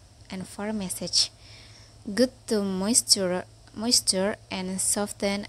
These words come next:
a very dry and scaly skin, so the skin will feel smooth and soft. Contains Terminalia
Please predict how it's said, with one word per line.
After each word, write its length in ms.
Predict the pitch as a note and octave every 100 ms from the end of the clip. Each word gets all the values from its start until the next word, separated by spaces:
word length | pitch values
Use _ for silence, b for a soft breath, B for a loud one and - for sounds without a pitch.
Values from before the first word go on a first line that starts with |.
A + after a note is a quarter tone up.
| -
a 80 | F3+
very 360 | - G3+ G#3 A3+
dry 460 | G3+ G3 G3 G3 -
and 180 | F3 F3+
scaly 580 | - - - G3+ G#3 G#3+
skin, 520 | - - G3 G3 G3 - - - - B B B B
so 720 | - - - - G#3 G3 A3+
the 120 | G#3+
skin 480 | G3+ - - G3 A3
will 180 | A3 F#3+
feel 240 | - G3
smooth 400 | G#3 - F#3+ G3 -
and 160 | G3 F#3
soft. 400 | - F3 - - - - - - - B B B - - - - -
Contains 540 | A3+ G3 G#3 A#3+ -
Terminalia 1000 | - A3 G#3 G#3 G3 G3 F#3+ G#3+ B3+ C4+